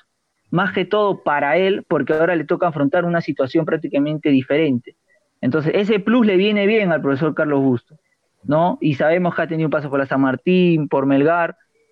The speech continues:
Entonces, este, yo siento que, eh, si bien es cierto, eh, hay que ser realista, ha sido criticado el profesor Bustos, cuando ni bien Alianza lo oficializó, la gente no estuvo tan de acuerdo,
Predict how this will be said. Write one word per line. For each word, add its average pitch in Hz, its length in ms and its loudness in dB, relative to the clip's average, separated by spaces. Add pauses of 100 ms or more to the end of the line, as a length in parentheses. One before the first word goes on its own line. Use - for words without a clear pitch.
(100)
Entonces, 185 440 0
este, 139 580 2 (480)
yo 170 240 0
siento 226 480 0
que, 135 720 2
eh, 123 640 0 (320)
si - 180 0
bien 196 160 2
es 202 120 0
cierto, 220 480 2
eh, 160 440 0 (300)
hay 196 160 -2
que 202 80 -2
ser 208 160 -2
realista, 196 240 0
ha 202 120 -4
sido 226 200 0
criticado 175 480 0
el 139 80 -2 (680)
profesor 139 340 -2
Bustos, 156 380 0
cuando 127 500 0
ni 139 140 4
bien 160 240 2 (100)
Alianza 151 320 0
lo 151 80 0
oficializó, 135 580 -2
la 123 120 -6
gente 139 540 0
no 143 100 0
estuvo 139 280 0
tan 143 220 0
de 139 80 2
acuerdo, 139 380 -2